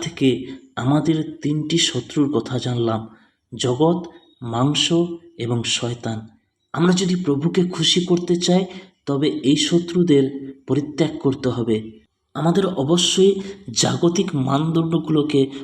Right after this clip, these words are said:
অস্বীকার করতে হবে। আমরা মাংসকে অস্বীকার করে কাটিয়ে উঠতে পারি। আমাদের পাপময় প্রকৃতির ইচ্ছাকে না বলা শিখতে হবে।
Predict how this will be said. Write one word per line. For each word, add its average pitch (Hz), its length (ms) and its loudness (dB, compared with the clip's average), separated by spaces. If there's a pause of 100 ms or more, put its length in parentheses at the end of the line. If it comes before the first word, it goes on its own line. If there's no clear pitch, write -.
(100)
অস্বীকার 165 480 0
করতে 131 380 -2
হবে। 113 520 -2 (340)
আমরা 147 300 2
মাংসকে 143 760 2 (260)
অস্বীকার 160 480 0
করে 135 280 2
কাটিয়ে 135 420 0
উঠতে 143 320 0
পারি। 113 440 -4 (380)
আমাদের 180 680 0 (180)
পাপময় 175 500 2
প্রকৃতির 170 640 0
ইচ্ছাকে 135 680 -2 (300)
না 123 260 -2
বলা 151 260 2
শিখতে - 400 -2
হবে। 117 520 -4